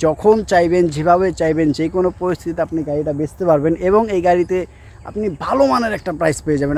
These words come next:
আপনি ধরেন তিন হাজার, চার হাজার, পাঁচ হাজার, দশ হাজার, বিশ হাজার, যত কিলো গাড়িটা চলুক না কেন, এই গাড়ি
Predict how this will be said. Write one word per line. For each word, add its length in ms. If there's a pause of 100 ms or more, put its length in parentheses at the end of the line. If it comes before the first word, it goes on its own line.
আপনি 140 (100)
ধরেন 160 (100)
তিন 180
হাজার, 240
চার 180
হাজার, 240
পাঁচ 180
হাজার, 280
দশ 160
হাজার, 240
বিশ 160
হাজার, 140 (100)
যত 140 (120)
কিলো 240
গাড়িটা 260
চলুক 260
না 100
কেন, 100 (520)
এই 120
গাড়ি 140